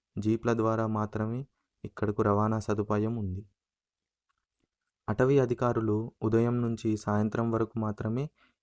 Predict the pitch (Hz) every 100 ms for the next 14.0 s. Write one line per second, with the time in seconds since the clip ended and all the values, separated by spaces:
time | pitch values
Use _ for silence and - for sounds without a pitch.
0 | - - 113 104 110 107 113 110 113 110
1 | 107 104 - - 95 92 - _ _ _
2 | _ _ _ 113 110 131 139 139 131 127
3 | 113 110 117 139 113 113 107 113 117 113
4 | 110 107 107 104 104 104 113 - - 107
5 | - 107 104 110 120 113 107 110 107 101
6 | 104 - _ _ _ 110 107 104 110 113
7 | 117 117 117 110 110 123 131 113 117 113
8 | 104 - 117 123 120 107 107 110 117 104
9 | 90 - _ _ _ _ 123 131 117 110
10 | 123 131 127 123 117 110 113 - - 104
11 | 113 117 117 110 107 107 101 101 98 101
12 | 107 110 107 101 101 101 - 110 104 104
13 | 101 107 110 104 - 101 107 104 101